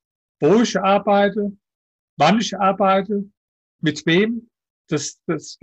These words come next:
es gibt da keine Vorgaben, ja. Und selbst in der Zeit allerdings, wo ich Angestellter war, war es auch so, dass ich nur die Sachen gemacht habe, die mir Freude gemacht haben. Die anderen Sachen habe ich an alle,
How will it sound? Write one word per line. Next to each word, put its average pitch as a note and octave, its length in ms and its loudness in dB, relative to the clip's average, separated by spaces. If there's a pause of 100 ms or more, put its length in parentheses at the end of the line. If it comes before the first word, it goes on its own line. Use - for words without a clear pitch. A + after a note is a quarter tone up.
(140)
es F3 120 -10
gibt - 240 -2
da G#3 100 4
keine G3 360 2
Vorgaben, D3 720 2
ja. F3 200 0 (360)
Und F3 300 0 (160)
selbst G3 400 0
in F3 60 0
der F3+ 100 2
Zeit F3+ 300 0
allerdings, F3+ 340 -2
wo D#3+ 100 0
ich E3+ 180 -4
Angestellter C#3 680 0
war, E3 380 0 (720)
war E3+ 200 2
es F3+ 120 -2
auch E3+ 200 0
so, G#3 420 2 (280)
dass D#3+ 160 0
ich F#3 260 -4 (240)
nur G#3+ 280 2
die G3+ 100 -6
Sachen F#3+ 320 0
gemacht F#3 380 0
habe, F3 220 2
die E3 60 -6
mir F3 140 2
Freude F#3+ 380 2
gemacht C#3+ 260 -2
haben. B2+ 120 -10
Die - 120 -4
anderen F#3 240 0
Sachen F3+ 280 0
habe E3+ 160 -2
ich F3+ 100 -2
an D3+ 160 -2
alle, F3+ 320 2